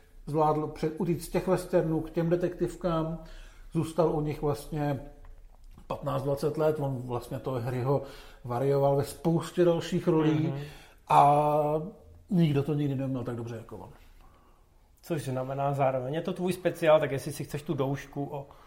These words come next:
Speaker 2: potenciálních možnostech remakeu nebo pokračování dát.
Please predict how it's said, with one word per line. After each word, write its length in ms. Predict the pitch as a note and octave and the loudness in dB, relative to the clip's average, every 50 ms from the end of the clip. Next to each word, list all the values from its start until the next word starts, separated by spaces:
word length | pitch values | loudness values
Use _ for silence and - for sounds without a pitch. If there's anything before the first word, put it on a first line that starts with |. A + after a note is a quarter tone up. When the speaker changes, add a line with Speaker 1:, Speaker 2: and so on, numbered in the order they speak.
| - - - - - | -20 -20 -20 -18 -10
Speaker 2:
potenciálních 800 | - D#3+ D3+ - F#3 E3 D#3 D#3+ E3 E3 D#3+ D3+ D3 D3+ D3 - | -8 -6 0 0 2 0 2 2 6 8 8 8 8 4 -2 -2
možnostech 520 | D3+ C#3 C3+ C#3+ D3+ D#3 - - C3+ - | -2 -2 0 0 -2 -2 -4 -6 -6 -4
remakeu 520 | - B2+ C#3 C#3+ D3+ D3+ D3+ D3+ - D#3 D3+ | -4 -4 -2 -2 0 -2 -2 -4 -4 -2 -2
nebo 200 | C#3+ C#3 C#3+ C#3+ | 0 0 0 -2
pokračování 760 | C#3+ - C3 - C#3 C#3 C#3 - D3+ C#3+ C#3 C#3 C#3+ D3 C3+ | -4 -4 -6 -2 0 -2 0 -2 -2 0 0 0 0 -2 -4
dát. 320 | A#2+ A#2 A#2 A2+ A2+ B2 | -4 -4 -4 -4 -6 -8